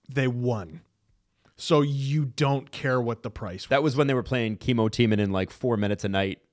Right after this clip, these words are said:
Speaker 1: It was
Speaker 2: because
Speaker 1: br-
Speaker 2: they needed to dress six.
Speaker 1: They had, I, I wanna say Hjalmarsson was hurt, so they were basically down to Keith Seabrook and, like, Oduya.
Speaker 2: Yeah.
Speaker 1: And, uh, another one, the Bruins getting Caberlet in twenty eleven.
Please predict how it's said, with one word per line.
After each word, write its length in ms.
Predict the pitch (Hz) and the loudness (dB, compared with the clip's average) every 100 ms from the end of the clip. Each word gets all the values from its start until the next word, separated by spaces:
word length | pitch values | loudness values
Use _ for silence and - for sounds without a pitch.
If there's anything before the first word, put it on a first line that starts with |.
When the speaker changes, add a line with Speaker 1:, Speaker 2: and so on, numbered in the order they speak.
| _ | _
Speaker 1:
It 80 | 165 | 2
was 140 | 160 156 | 4 4
Speaker 2:
because 180 | 135 143 | 4 6
Speaker 1:
br- 60 | |
Speaker 2:
they 80 | 135 | 6
needed 240 | 135 131 | 6 4
to 80 | 123 | 4
dress 260 | 127 117 - | 6 4 4
six. 340 | 165 143 - | 4 4 4
Speaker 1:
They 140 | 180 190 | 6 8
had, 580 | 196 208 214 214 208 160 | 10 10 8 8 4 4
I, 140 | 160 | 4
I 240 | 170 160 | 4 2
wanna 220 | 156 190 202 | -2 -4 -2
say 180 | 208 | -2
Hjalmarsson 640 | 151 139 147 160 160 180 156 | 0 0 0 0 0 0 0
was 140 | 143 | 0
hurt, 360 | 143 151 147 - | 2 2 2 -2
so 120 | 156 | 0
they 120 | 143 | 2
were 140 | 143 | 2
basically 420 | 135 151 156 165 147 | 2 0 0 -2 0
down 240 | 135 135 | 0 0
to 60 | 123 | -2
Keith 300 | - 156 147 | -4 -4 -4
Seabrook 520 | - 147 135 135 127 | -4 -2 0 0 0
and, 200 | 131 131 | -4 -4
like, 180 | 117 - | -4 -6
Oduya. 480 | 131 117 113 104 - _ | -8 -6 -6 -8 -12 _
Speaker 2:
Yeah. 240 | 131 170 - - _ _ _ _ | 4 4 4 -6 _ _ _ _
Speaker 1:
And, 640 | 147 143 139 139 135 127 120 _ | 0 2 2 0 0 -4 -10 _
uh, 520 | 123 123 120 117 117 120 - | -6 -4 -2 -4 -4 -8 -4
another 360 | 147 156 247 233 | 2 6 8 6
one, 280 | 147 143 165 _ _ _ _ _ _ - 156 _ _ - | 6 2 -2 _ _ _ _ _ _ -16 -16 _ _ 0
the 100 | 175 | 4
Bruins 420 | 147 220 381 294 | 8 10 10 8
getting 260 | 240 220 | 8 8
Caberlet 480 | 175 160 196 185 151 | 6 8 8 8 6
in 100 | 135 | 4
twenty 220 | 135 165 | 4 6
eleven. 420 | 165 139 151 113 | 6 6 4 2